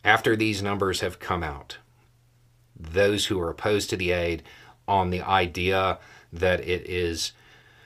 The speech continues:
corruption or being wasted or they don't know what's going on, it, it's all a front. Th-, they can't actually believe that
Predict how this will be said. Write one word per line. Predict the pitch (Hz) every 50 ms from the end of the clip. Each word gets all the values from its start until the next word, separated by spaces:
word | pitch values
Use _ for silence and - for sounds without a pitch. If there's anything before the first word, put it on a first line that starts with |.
| - _ _ _ _
corruption | - - 123 107 104 104 101 - - - 110 104 98 101 101
or | 98 87
being | 85 85 107 101 95 87 85 85
wasted | 95 104 107 98 - - - 107 104 101 101 101 92
or | 95 87
they | 82 82 82
don't | 82 107 107 104 101
know | 104 101
what's | 95 104 101 - -
going | - 98 95 92 87 82 80
on, | 78 113 117 120 113 113 110 113 110 107 104 98 95 92 - - - - - _ -
it, | 95 98 92 87 -
it's | 101 92 - 131
all | 107 110 117 110
a |
front. | - - - 127 98 78 - - - - - _ _ _ _ _ _ _ _ _ _ _ _ _ _ _ _ _ _ _ _ _ _ _ _ _ _ _ - - -
Th-, | - 87 87 90 90
they | 95 95 98
can't | 92 - - - 127 123 123 120 - -
actually | - 110 117 113 - - 117 104 104 101
believe | 87 98 101 95 95 110 113 113 110 101 95
that | 92 85 76 73 - -